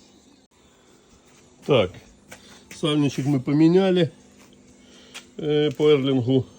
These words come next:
помпочка по хепу, термостатик новый, теплообменничек новый, патрубочки новый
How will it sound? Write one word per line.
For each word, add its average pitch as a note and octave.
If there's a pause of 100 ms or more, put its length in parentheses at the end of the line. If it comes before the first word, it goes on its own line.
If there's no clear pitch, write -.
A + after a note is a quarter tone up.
(260)
помпочка A#2+
по C3
хепу, F3+ (1300)
термостатик C3+
новый, F3 (240)
теплообменничек C3
новый, E3
патрубочки A2+
новый C#3+